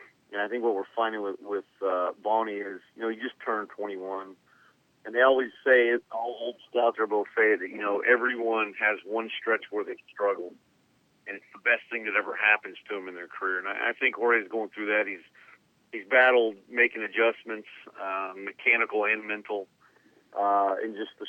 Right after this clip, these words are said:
struggles of, "Hey, look, man, it, you've been really good all the way up, and now you get to this level, everybody's good. And if you don't make those adjustments,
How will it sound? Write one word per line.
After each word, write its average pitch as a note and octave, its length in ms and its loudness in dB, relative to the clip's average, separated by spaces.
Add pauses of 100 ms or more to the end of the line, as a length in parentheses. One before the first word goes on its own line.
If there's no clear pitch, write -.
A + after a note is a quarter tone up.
struggles A2+ 560 4
of, G2+ 240 4
"Hey, A2 160 2
look, A2+ 300 2
man, G2+ 180 -12
it, G2+ 240 -10
you've A2 240 -12
been A2+ 160 -2
really A2 300 -2
good A2+ 180 4
all G#2 140 4
the G#2 100 2
way A2 160 6
up, G#2+ 240 4 (400)
and - 100 -14
now G2+ 140 -4
you G2+ 140 -8
get G#2+ 140 -6
to G2 60 -8
this G#2+ 240 -2
level, F#2+ 320 0
everybody's F2+ 540 -4
good. E2+ 240 -12 (580)
And - 40 -18
if - 120 -18
you G#2+ 60 -18
don't G#2+ 140 -6
make A2 180 -6
those G2+ 160 -2
adjustments, F#2+ 580 -2